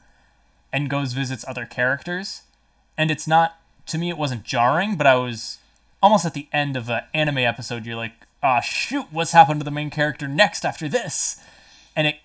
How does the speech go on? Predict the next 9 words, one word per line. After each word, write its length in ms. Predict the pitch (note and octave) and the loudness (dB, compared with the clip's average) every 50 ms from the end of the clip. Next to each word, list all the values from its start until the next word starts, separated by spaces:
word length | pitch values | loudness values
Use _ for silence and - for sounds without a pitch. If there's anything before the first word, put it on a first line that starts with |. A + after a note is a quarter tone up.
| _ _ - | _ _ -12
it 160 | D#3 D3 - | -12 -12 -6
kind 240 | - E3+ F3 F3 E3 | -2 0 0 0 0
of 120 | C#3 - | -2 -4
gives 200 | D#3+ D3+ C3+ C#3 | -4 -6 -4 -4
you 60 | D3 | -4
that 180 | C#3+ C3+ - - | -2 -2 -2 -4
same 400 | - - - F#3 F3 D#3+ D#3 C#3 | -6 -8 -6 -6 -6 -6 -6 -8
feeling 760 | - - - - B3 C4 F#3+ C#3 A#2+ A2 G#2+ G#2+ A2 B2+ C#3 _ _ _ _ _ _ _ _ _ _ _ - | -8 -10 -8 -8 -6 -6 -4 -4 -6 -6 -8 -8 -10 -12 -14 _ _ _ _ _ _ _ _ _ _ _ -8
in 300 | C#3+ C#3 C#3 C#3 C3 A#2+ | -4 -4 -4 -4 -6 -8